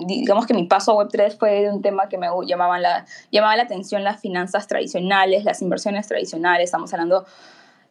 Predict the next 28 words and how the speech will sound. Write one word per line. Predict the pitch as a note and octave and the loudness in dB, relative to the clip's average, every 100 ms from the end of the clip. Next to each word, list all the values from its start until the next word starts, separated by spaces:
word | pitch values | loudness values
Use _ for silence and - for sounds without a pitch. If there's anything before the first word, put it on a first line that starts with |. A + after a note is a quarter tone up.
| _ | _
eh, | G3 F#3+ F#3 F3+ F3+ | 4 4 4 2 4
de | F3+ | 4
bolsas, | G3+ A#3 A3 G#3+ A#3 G3 F#3+ F#3 F#3+ G#3 - | 6 4 2 0 2 2 2 0 -2 -6 -6
eh, | F3+ E3+ | -6 -4
entre | - F3+ F#3+ | -6 -2 0
otras | F#3 G3+ G#3+ | 2 0 -2
inversiones, | G3+ F3+ E3 - G#3 G3+ G3 F#3+ F#3+ F#3+ G3 - - | -4 -6 -6 -2 -2 0 -2 -2 -2 -4 -6 -8 -2
eh, | F#3 F3 E3+ E3 E3 E3 | 2 2 2 2 0 -2
y, | - F#3+ G3+ G#3 G#3+ G3+ - _ _ _ | -4 -4 0 0 0 0 -4 _ _ _
eh, | - F#3 | 0 2
la | E3+ | 4
educación | F3+ F3+ F#3+ A3+ A3+ | 2 2 0 2 4
financiera | B3+ F3+ F3+ G#3 G3 G3+ | 4 2 2 2 4 4
tradicional | G3+ F#3 F3+ F3+ F3 F#3 | 2 0 -2 -2 0 0
también | E3+ E3+ F#3 F#3+ | -2 -2 -2 -2
me | |
llamaba | E3+ F3 F3+ F3 | -2 -2 -2 -4
mucho | F3+ A3+ | -6 -6
la | F#3+ | -6
atención. | - E3+ - G3 A3 - - - | -8 -8 -2 -2 -4 -16 -10 -6
Y | A3 | 2
cuando | G#3+ G3+ G3 | 2 4 2
vi | G#3 C4+ | 2 0
todo | D4 B3+ | 2 2
ese | C4 D4 | 4 2
proceso | C4+ F#3+ - G#3 C4+ A#3+ | 0 -2 0 0 0 0
que | G#3 | 0
es | G#3 A3 | 0 -2